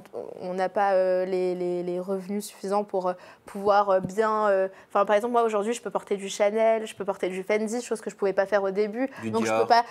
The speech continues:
Speaker 1: voilà, je peux pas non plus me faire connaître. Au début, en fait, on, on, on prend avec ce qu'on a.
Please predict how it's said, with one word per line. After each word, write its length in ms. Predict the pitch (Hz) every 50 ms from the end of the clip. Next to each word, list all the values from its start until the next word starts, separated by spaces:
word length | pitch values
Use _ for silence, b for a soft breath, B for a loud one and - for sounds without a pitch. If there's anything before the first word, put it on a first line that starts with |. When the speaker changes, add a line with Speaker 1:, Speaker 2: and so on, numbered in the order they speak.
| B B B
Speaker 1:
voilà, 240 | - 220 233 254 262 262
je 40 |
peux 100 | 262 -
pas 120 | 208 226 226
non 100 | 233 226
plus 140 | 226 247 247
me 20 |
faire 200 | 226 240 214 220
connaître. 440 | - 233 214 220 220 226 - - - - -
Au 120 | 185 233
début, 260 | 247 254 262 233 320
en 80 | 370 339
fait, 180 | - 349 339 302
on, 80 | 254 226 - -
on, 140 | 233 233 233 -
on 100 | 233 226
prend 300 | 226 - - - 277 302 285
avec 180 | 233 214 226
ce 120 | 220 - -
qu'on 160 | 233 214 202
a. 120 | 196 185